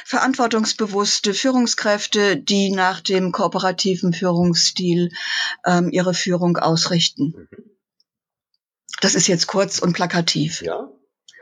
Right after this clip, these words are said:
Speaker 1: Und daraus könnte man jetzt ableiten, Führungskräfte, ähm, sind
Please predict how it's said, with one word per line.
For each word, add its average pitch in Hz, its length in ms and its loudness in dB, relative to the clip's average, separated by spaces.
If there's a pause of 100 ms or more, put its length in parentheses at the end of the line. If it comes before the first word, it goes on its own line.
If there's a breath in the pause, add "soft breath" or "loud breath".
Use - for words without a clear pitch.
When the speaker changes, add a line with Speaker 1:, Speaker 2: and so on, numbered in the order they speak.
(600 loud breath)
Speaker 1:
Und 202 360 0 (440)
daraus 214 520 2
könnte 240 320 2
man 226 200 4
jetzt 214 320 0
ableiten, 214 960 2 (800 loud breath)
Führungskräfte, 196 1300 0 (480)
ähm, 175 840 2 (560)
sind 208 560 0